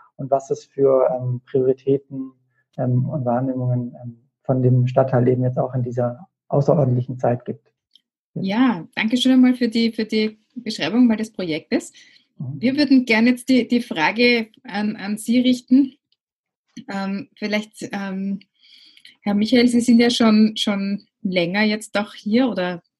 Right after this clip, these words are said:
Speaker 2: eben im November eingezogen und haben, soweit ich das, ähm, weiß, sind ja die Häuser jetzt ab, ab November bezugsfertig gewesen. Ähm,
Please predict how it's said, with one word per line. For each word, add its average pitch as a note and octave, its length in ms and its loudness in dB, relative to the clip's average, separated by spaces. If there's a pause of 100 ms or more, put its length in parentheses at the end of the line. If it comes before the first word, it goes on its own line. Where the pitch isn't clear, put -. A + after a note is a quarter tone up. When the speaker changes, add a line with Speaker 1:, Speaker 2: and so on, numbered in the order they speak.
(160)
Speaker 2:
eben F3+ 220 -4
im F#3+ 120 -2
November F#3 460 0
eingezogen A3 600 4
und A3+ 200 0
haben, G3+ 320 -2 (720)
soweit F#3+ 380 0
ich G#3+ 180 0
das, - 440 -8 (220)
ähm, F#3 380 -6 (100)
weiß, F#3+ 200 0
sind A3 120 6
ja G#3 60 4
die G3+ 140 -2
Häuser F3+ 260 -2
jetzt F3+ 260 -4
ab, F3 140 -6
ab - 240 -6
November E3+ 340 -4
bezugsfertig G#3+ 720 -6
gewesen. A3 400 0 (1400)
Ähm, F3+ 440 0